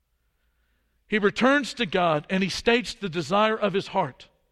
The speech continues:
in light of all of this undesirable stuff.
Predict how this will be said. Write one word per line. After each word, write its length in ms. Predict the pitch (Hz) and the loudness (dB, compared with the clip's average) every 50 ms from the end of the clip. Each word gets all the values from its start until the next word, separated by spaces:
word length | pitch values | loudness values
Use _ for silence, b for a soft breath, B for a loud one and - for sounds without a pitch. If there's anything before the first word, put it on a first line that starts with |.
| _ _ _ _ _ _ _ _ _ | _ _ _ _ _ _ _ _ _
in 160 | 90 90 87 | -6 -4 0
light 260 | 92 107 214 202 - B B B | 0 2 0 0 -2 B B B
of 140 | - 196 151 | -6 -6 -2
all 220 | - 220 240 254 | 0 0 0 0
of 80 | 254 214 | 0 -2
this 180 | 220 196 - - | -6 -10 -10 -4
undesirable 680 | - 208 220 214 214 196 - 196 196 202 202 175 185 | -2 -2 -2 -2 -4 -4 -2 -2 0 0 -2 -2 -6
stuff. 360 | - - - - 175 156 - | -8 -8 -10 -10 -10 -10 -10